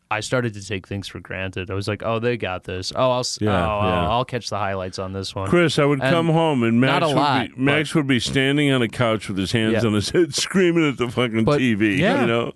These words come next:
Speaker 3: Yeah.
Speaker 1: Yeah, but, but
Speaker 3: I've
Speaker 1: I
Speaker 3: done that
Speaker 1: like
Speaker 3: too.
Speaker 1: that part. But the part, you know, when he tore his knee for the second
Speaker 3: Uh,
Speaker 1: time,
Speaker 3: I almost cried.
Speaker 1: Well, the fir-,
Speaker 2: Yeah.
Speaker 1: the first time he
Speaker 2: Because it
Speaker 1: did
Speaker 2: was
Speaker 1: it,
Speaker 2: so
Speaker 1: the first,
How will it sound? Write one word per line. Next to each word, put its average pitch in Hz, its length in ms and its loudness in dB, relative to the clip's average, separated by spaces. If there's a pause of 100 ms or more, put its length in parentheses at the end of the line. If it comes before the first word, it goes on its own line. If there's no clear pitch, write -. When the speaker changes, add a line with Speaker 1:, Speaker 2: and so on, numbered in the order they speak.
Speaker 3:
Yeah. 190 240 0
Speaker 1:
Yeah, 170 220 2
but, 143 240 0 (180)
but 165 180 0
Speaker 3:
I've 165 100 -4
Speaker 1:
I 196 80 2
Speaker 3:
done 233 100 0
that - 20 0
Speaker 1:
like 226 180 2
Speaker 3:
too. 208 100 0
Speaker 1:
that 151 200 0
part. 135 240 -2
But 143 200 0
the 139 160 -4
part, 165 340 0
you 147 140 0
know, 139 140 2
when 135 180 2
he 139 100 4
tore 147 320 2
his 120 260 0 (160)
knee 127 220 2
for 127 140 0
the 117 120 0
second 120 440 -2 (100)
Speaker 3:
Uh, 185 160 2
Speaker 1:
time, 120 140 -2
Speaker 3:
I 180 60 2
almost 214 280 0
cried. 311 420 2
Speaker 1:
Well, 180 120 4
the 170 100 0
fir-, 110 200 2
Speaker 2:
Yeah. 98 40 -2
Speaker 1:
the 156 140 -2
first 214 320 0
time 226 180 0
he 202 60 4
Speaker 2:
Because 196 120 2
it 202 40 4
Speaker 1:
did 202 80 2
Speaker 2:
was 185 80 2
Speaker 1:
it, - 80 -2
Speaker 2:
so 208 280 2
Speaker 1:
the - 0 - (220)
first, 202 100 -8